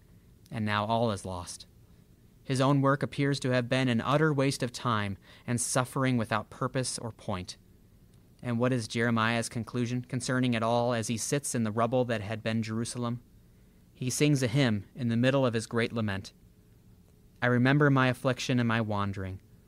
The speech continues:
the bitterness and the gall. I will remember them, and my soul is downcast within me. Yet this I call to mind, and therefore I have hope. Because of the Lord's great love, we are not consumed, for his compassions never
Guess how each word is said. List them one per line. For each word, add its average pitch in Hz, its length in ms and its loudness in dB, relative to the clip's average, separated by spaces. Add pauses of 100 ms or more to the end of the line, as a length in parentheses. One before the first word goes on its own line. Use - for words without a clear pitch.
(200)
the 113 80 -6
bitterness 127 540 2
and 113 100 0
the 113 60 -2
gall. 95 360 0 (720)
I 120 160 0
will 135 220 6
remember 113 380 4
them, 101 260 -2 (500)
and 117 120 -2
my 117 100 2
soul 135 260 2
is 113 140 2
downcast 117 580 2
within 110 300 -2
me. 98 220 -6 (680)
Yet 127 260 -2
this 139 200 2
I 123 100 4
call 127 260 0
to 127 100 -4
mind, 117 340 0
and 104 140 -2
therefore 117 420 0
I 107 60 2
have 107 140 -4
hope. 104 280 -6 (540)
Because 151 320 4
of 151 80 0
the 139 100 4
Lord's 135 340 2
great 123 320 -2
love, 107 440 -2
we 120 180 -2
are 113 100 2
not 113 240 0
consumed, 101 600 -8 (420)
for 120 140 -2
his 123 180 -2
compassions 127 760 -2 (340)
never 117 480 -2